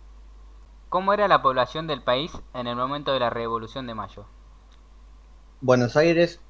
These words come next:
Speaker 2: era la ciudad más poblada del Virreinato del Río de la Plata, tendría unos cuarenta mil habitantes en el momento de la Revolución de Mayo de mil ochocientos diez.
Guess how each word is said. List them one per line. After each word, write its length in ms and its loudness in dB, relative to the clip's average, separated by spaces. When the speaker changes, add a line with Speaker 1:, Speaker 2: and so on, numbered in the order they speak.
Speaker 2:
era 200 6
la 140 8
ciudad 320 6
más 160 4
poblada 420 6
del 100 6
Virreinato 560 4
del 140 0
Río 160 2
de 60 4
la 140 0
Plata, 440 0
tendría 560 2
unos 260 2
cuarenta 360 2
mil 160 2
habitantes 680 4
en 100 -6
el 80 -2
momento 400 0
de 60 2
la 120 0
Revolución 520 -4
de 60 0
Mayo 320 -2
de 80 0
mil 140 0
ochocientos 240 -2
diez. 260 -4